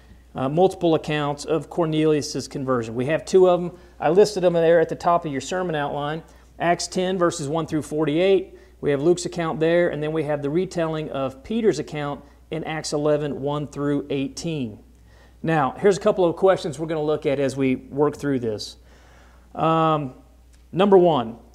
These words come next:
exactly when did the Spirit fall upon Cornelius and his company?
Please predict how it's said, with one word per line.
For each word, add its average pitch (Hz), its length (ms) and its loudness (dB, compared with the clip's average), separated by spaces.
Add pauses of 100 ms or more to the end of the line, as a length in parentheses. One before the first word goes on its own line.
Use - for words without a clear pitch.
(800)
exactly 196 1000 4
when 220 460 4
did 185 220 4
the 170 80 2
Spirit - 520 2
fall 185 200 2
upon 175 320 -2
Cornelius 156 760 -2
and 143 220 -8
his 123 160 -8
company? 113 480 -12